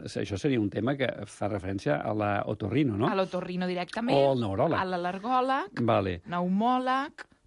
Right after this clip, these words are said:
Speaker 2: torna a, a l'otorrino una altra vegada, al foniatre, al neuròleg i acaba en el psiquiatre.
Speaker 1: Clar, perquè com que ningú li resol la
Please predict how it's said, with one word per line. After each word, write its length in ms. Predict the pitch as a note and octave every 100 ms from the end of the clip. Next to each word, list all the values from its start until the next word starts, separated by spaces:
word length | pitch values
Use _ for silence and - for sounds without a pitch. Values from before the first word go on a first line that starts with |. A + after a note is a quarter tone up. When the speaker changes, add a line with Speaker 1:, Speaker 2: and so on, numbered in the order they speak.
| D4+
Speaker 2:
torna 540 | B3 B3+ A#3+ G#3+ E3 - _ _ _
a, 200 | F3+ F3 -
a 40 |
l'otorrino 420 | F#3 F#3 F#3+ F#3+ G3
una 120 | F#3+
altra 180 | F#3 F#3+
vegada, 320 | G3 A3 A3+
al 80 | B3
foniatre, 640 | - F#3 G#3 A#3+ B3+ A#3 C4 -
al 160 | - F#3
neuròleg 680 | F3+ F#3 G3 C#4 D4 F4+ - -
i 100 | F#3
acaba 280 | E3+ C#3 D#3+
en 60 |
el 60 | E3+
psiquiatre. 440 | - D#3+ - - -
Speaker 1:
Clar, 200 | B2+ C3
perquè 280 | C3+ C#3+ C#3
com 160 | C#3 D3
que 100 | D3+
ningú 240 | C#3+ C#3
li 100 | D#3+
resol 340 | D#3 D3 B2+
la 60 | C3+